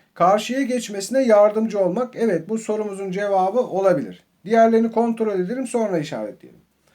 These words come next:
Okul servislerinde emniyet kemerini takmamak. Bu uygun değil.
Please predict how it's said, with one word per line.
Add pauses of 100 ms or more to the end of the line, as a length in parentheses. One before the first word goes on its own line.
(380)
Okul
servislerinde
emniyet
kemerini
takmamak. (260)
Bu
uygun
değil.